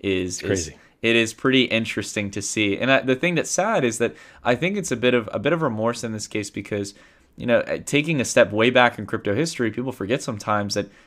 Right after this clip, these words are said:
Speaker 1: what eth is, you know, was gonna be Bitcoin. I mean, that was what Vitalik wanted to propose. And
Speaker 2: Yeah, he wanted to launch it on Bitcoin.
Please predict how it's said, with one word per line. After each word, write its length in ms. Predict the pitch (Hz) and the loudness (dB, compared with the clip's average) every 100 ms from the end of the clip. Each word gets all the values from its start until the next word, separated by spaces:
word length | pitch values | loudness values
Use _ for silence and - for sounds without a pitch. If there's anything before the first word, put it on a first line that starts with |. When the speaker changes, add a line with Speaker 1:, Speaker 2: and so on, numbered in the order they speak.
| _ _ | _ _
Speaker 1:
what 240 | 101 135 135 | -2 -2 2
eth 240 | 131 - | 0 0
is, 680 | - 131 113 98 101 - - _ - | 0 2 2 0 -2 -8 -10 _ -12
you 120 | 101 | -6
know, 160 | 98 95 | -6 -6
was 220 | 104 123 | -2 -2
gonna 180 | - 120 | -2 -4
be 140 | 110 98 | -4 -2
Bitcoin. 600 | 131 - - - - - | -4 -6 -12 -14 -14 -10
I 60 | |
mean, 100 | 101 | -2
that 140 | 107 139 | 0 2
was 160 | 117 | 2
what 120 | 117 113 | 0 2
Vitalik 460 | 104 110 101 101 | 2 2 -2 -2
wanted 140 | 101 98 | -4 -6
to 80 | - | -8
propose. 600 | 95 - 165 - - - - - - - - | -8 -2 -2 -2 -8 -16 -20 -20 -20 -6 4
And 400 | 113 113 110 - | 6 6 4 -2
Speaker 2:
Yeah, 80 | 113 | 2
he 80 | |
wanted 280 | 113 117 104 | 2 2 2
to 60 | 92 | -2
launch 320 | 87 85 - | -2 -2 -4
it 60 | 82 | -8
on 80 | 76 | -10
Bitcoin. 300 | 78 78 | -12 -12